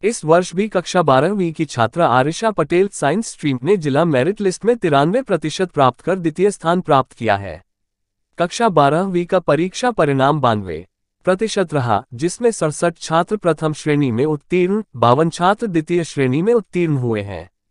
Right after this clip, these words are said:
कक्षा दसवीं का परीक्षा परिणाम छियानवे प्रतिशत रहा, जिसमें इक्यासी छात्र प्रथम श्रेणी में उत्तीर्ण और पच्चीस छात्र द्वितीय श्रेणी में उत्तीर्ण हुए हैं।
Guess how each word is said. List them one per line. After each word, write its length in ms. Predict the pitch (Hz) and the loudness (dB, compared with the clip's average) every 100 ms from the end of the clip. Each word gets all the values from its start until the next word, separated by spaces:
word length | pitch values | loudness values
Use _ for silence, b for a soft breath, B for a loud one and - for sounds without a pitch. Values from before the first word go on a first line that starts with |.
| _ _ _ _ _ 180 | _ _ _ _ _ -6
कक्षा 300 | 180 240 226 | -2 0 0
दसवीं 360 | 185 - 202 | 0 -2 -2
का 100 | 180 | -2
परीक्षा 500 | 160 131 139 - 196 | -2 -2 -2 -2 -2
परिणाम 440 | 175 147 151 170 185 | 0 0 2 0 -2
छियानवे 460 | - 160 175 190 | 0 2 2 2
प्रतिशत 520 | 165 131 131 - 165 | 0 -2 -2 -4 -4
रहा, 220 | 143 135 143 | -2 -2 -2
जिसमें 380 | 127 175 240 | -4 -2 2
इक्यासी 440 | 226 - 170 160 190 | 2 2 -2 0 -4
छात्र 340 | - 170 214 | 0 0 0
प्रथम 340 | 202 143 160 156 | -2 -2 -2 -6
श्रेणी 380 | - 143 165 | -2 0 0
में 120 | 190 156 | 0 0
उत्तीर्ण 520 | 131 - 196 220 220 | -4 -4 -2 0 2
और 140 | 170 | 2
पच्चीस 440 | 156 165 - 233 - | 2 -2 -2 -8 -2
छात्र 320 | 165 156 208 | 0 0 -2
द्वितीय 340 | 147 139 160 | -4 -2 -4
श्रेणी 360 | 175 170 175 196 | -2 0 2 2
में 120 | 196 | 2
उत्तीर्ण 460 | 170 - 180 175 139 | -2 -2 -2 0 0
हुए 260 | 120 104 | 0 -4
हैं। 300 | 98 87 90 | -6 -10 -12